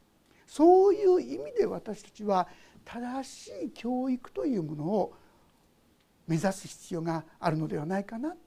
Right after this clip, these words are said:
思うんですね。本当の教育とは何なんだろうか。ちなみに、あの、ユダヤ人、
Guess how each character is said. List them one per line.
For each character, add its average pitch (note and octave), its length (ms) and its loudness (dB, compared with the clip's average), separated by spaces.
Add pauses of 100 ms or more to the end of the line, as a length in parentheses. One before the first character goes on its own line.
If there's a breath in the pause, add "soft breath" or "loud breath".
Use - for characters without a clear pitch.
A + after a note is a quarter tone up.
(100)
思 D#3 220 -4
う F3+ 40 -8
ん - 60 -12
で - 80 -20
す - 120 -20
ね。 E4+ 180 -2 (520 soft breath)
本 G#3+ 120 -4
当 E4 160 -2
の E4 180 2 (160 loud breath)
教 F#3+ 160 0
育 E3+ 160 -4
と A#3+ 120 -4
は G3 120 2 (220 loud breath)
何 E4 200 -12
な A4+ 100 -12
ん E4+ 100 -10
だ - 80 -14
ろ - 160 -20
う - 40 -20
か。 - 80 -20 (920 loud breath)
ち - 100 -8
な A#3 120 6
み A3 120 4
に、 G#3+ 320 2 (460 soft breath)
あ F3+ 80 -8
の、 D#3 80 0
ユ F3+ 80 4
ダ A#3+ 80 8
ヤ C4+ 180 8
人、 F3+ 320 -6